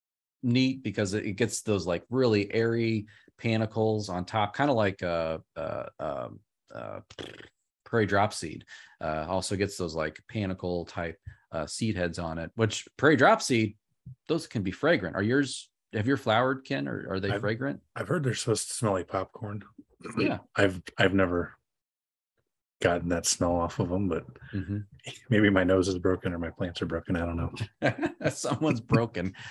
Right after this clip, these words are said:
Speaker 1: I've grown prairie dropseed and I've, like, like, tried to, like, inhale the flowers and I, I've never gotten any scent off of them. So I, I, maybe it's one of those where you need to have, um, like, those mass plantings of prairie drop seeds and you have to have hundreds of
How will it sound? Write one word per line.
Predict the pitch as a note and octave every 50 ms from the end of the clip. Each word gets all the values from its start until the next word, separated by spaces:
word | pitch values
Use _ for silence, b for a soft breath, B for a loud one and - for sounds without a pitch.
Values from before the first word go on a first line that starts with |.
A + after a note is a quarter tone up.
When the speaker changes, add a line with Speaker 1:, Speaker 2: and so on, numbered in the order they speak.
| B B B
Speaker 1:
I've | G2+ C3+ C#3 B2+
grown | - E3+ D#3+ D#3+ D3+
prairie | - C#3+ C#3+ C3+
dropseed | A#2 B2+ B2 B2+ B2+ - - C3+ B2
and | A#2+ A2
I've, | A2+ A#2 B2 A#2
like, | B2 A#2+ A2+ G#2+ - - _ _ _ _ _ _ -
like, | - G#2 G2
tried | - - A#2 A2+ A#2+ A2+
to, | A#2 A#2
like, | A2 G#2 G2 F#2+ F#2+ - - _ _ _ _ _ _ _ _ -
inhale | A2+ A2 G2 E2+ - A2 A2+ A2+ A2+ A2+ A2 G#2+ G2+ G2+ - _ _ _ -
the | -
flowers | - - - G#2 G#2+ A2+ G#2 G2+ G2 F#2+ F#2 - - _ - -
and | D2 G2 F#2+ F#2
I, | F2 F2+ F#2 - _ -
I've | F#2+ F#2+ F#2
never | G2+ G2+ F#2+ G2 F#2
gotten | F2+ F#2 F2 D#2 F2+
any | F2+ F2 F2 F2 E2+ D#2+ D#2+ - _ _
scent | - - - A2+ G#2 F2+ F2+
off | E2+ D#2+ D#2+ -
of | - - -
them. | - - D#2 E2+ E2
So | - - E2+ D#2+ D#2+
I, | D#2+ F2
I, | F2 - C2 F2+ F2+ E2+ B B B B B B B B B -
maybe | B2 C#3+ E3 E3
it's | D3+ A#2+ -
one | B2+ B2+ C3+
of | C3+
those | A#2+ B2 A#2+ A2 G2
where | A2+ A2+
you | A2+ A2+
need | A2 A2+ A#2 G#2
to | A2
have, | F#2+ G2+ G#2 G2+ G2 G2 F#2+ F2+ - -
um, | F#2+ F2+ F2 E2 E2 E2 D#2+ D#2+ - _ _ -
like, | - F#2 -
those | - F#2 D#2+
mass | - F#2+ F#2 F#2+ G2+ G2 G2 G#2 G#2 - -
plantings | - - - G2+ F#2+ G2 G2 - G#2+ G#2 G2
of | G#2+ G#2
prairie | - - A2 A2 A2
drop | G2+ G#2+ G#2+ G#2 G2+
seeds | - - - G#2+ G#2+ A2 F#2+ F#2+
and | F#2 F#2
you | F2+
have | F#2 F2+ -
to | F#2
have | F2 E2 -
hundreds | - G#2 G#2 G#2 G2+ G2+ G#2 F#2+ G2 G#2
of | G2+ G2